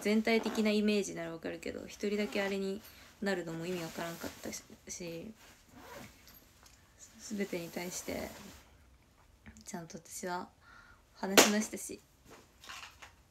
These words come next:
ちゃんとスタッフさんとめちゃめちゃ戦いましたし、本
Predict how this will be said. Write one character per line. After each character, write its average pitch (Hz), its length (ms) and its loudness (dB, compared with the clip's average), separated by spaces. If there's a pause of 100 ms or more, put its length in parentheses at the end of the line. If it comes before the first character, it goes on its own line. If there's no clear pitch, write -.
ち - 120 -8
ゃ 196 40 -4
ん 185 60 -8
と 196 240 -10
ス - 140 -12
タ 214 80 -2
ッ - 20 -2
フ - 60 -12
さ - 160 -8
ん 196 80 -6
と - 120 -10 (960)
め 208 120 0
ち 214 100 -2
ゃ - 20 2
め 208 100 2
ち 208 120 -2
ゃ 214 180 0 (1000)
戦 220 340 0
い 220 40 6
ま 220 140 6
し 220 80 0
た 208 100 -6
し、 - 380 -6 (4000)
本 196 100 -6